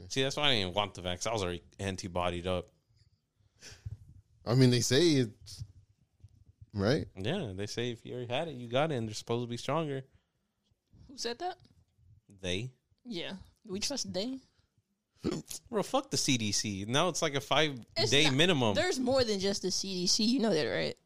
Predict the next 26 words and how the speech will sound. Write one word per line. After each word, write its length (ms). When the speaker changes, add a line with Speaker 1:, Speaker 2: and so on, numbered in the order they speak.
Speaker 1:
Who, 100
Doctor 360
Phil? 280
Speaker 2:
Oh, 140
the, 80
the, 60
Speaker 3:
Doctor 280
Speaker 2:
at, 60
Speaker 3:
Phil 160
isn't 200
even 180
a 40
real 160
doctor. 300
Speaker 2:
at 120
work, 180
they 120
were 140
telling 340
me, 240
the, 280
'cause 140
I, 180
I 20
emailed 460
the 160